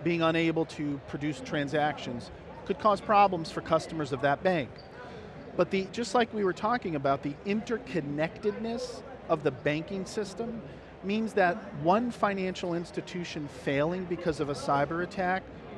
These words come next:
it could trigger a cascade and a panic and a run on the U S financial banks and therefore the global financial system.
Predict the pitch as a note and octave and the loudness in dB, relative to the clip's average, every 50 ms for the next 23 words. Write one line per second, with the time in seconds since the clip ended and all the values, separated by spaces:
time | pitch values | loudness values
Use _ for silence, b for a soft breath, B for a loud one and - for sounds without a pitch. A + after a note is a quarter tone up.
0 | - - - - - - G#3+ A3+ - - D#4+ - - - - D#4 D#4+ D4+ C4 G#3+ | -14 -14 -14 -10 2 4 4 6 6 6 2 2 2 0 -2 -2 0 4 4 4
1 | F#3+ E3+ - - - G#3 G3+ F3+ - - - G#3 G#3 A3+ A3+ A3 G#3+ G3 F#3+ - | 4 4 2 -2 -4 -4 -2 -4 -4 -4 0 0 2 2 2 0 -2 -4 -6 -10
2 | - - - F#3 E3+ D#3+ D#3 G#3+ - - - D4 D#4 C#4+ A3+ A#2 B2 - - - | -14 -8 -4 -2 0 0 0 -2 -4 -6 -2 0 2 2 2 0 -4 -6 -10 -12
3 | - B B B B B B B B - - G3 F3+ F3 F3 E3 D#3 D3+ D3 D#3 | -14 B B B B B B B B -4 0 2 4 4 4 4 4 2 4 4
4 | E3 D#3+ D#3+ F3 E3+ E3 E3 D#3+ F3 F#3 F#3 - - G3 F#3 F3+ F#3 F#3+ F#3+ - | 4 2 2 0 -2 -2 -2 -2 -2 -2 -4 -4 -4 -4 -2 -2 -2 -4 -4 -6
5 | - F#3+ F3+ C#3+ C#3+ D3 E3+ - - D#3 D3 D3+ D#3+ E3+ - - - E3+ E3+ F3 | -8 -6 -4 -2 -2 -2 -4 -4 -6 -4 -2 -2 -2 -4 -4 -4 -2 -2 0 -2
6 | F#3+ F3+ - F3+ G3+ A#3 C#4 B3+ A3 F#3 - - B2+ A#2 B2 A#2 A#2 - - A#2 | -2 -2 0 2 2 2 4 2 2 0 0 0 -2 -2 -2 -4 -6 -8 -8 -10
7 | - - A#2+ G2+ - - - | -10 -10 -10 -10 -10 -12 -14